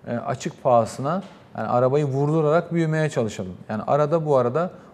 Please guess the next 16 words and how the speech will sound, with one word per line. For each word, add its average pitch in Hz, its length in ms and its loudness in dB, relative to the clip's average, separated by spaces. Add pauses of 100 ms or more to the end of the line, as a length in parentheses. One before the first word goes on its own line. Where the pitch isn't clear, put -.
otuz 139 260 -6
üç 156 160 -8
milyar 123 280 0
dolar 135 220 2
fark 147 320 0
var. 95 260 -14 (400)
Demek 160 320 -2
ki 190 400 -2
yani 139 280 -2 (300)
burada 156 280 -2
bir 170 160 0 (220)
orta 147 300 2
yolu 151 220 2
bulmak 151 360 0
lazım. 107 300 -4
Herhalde 139 600 0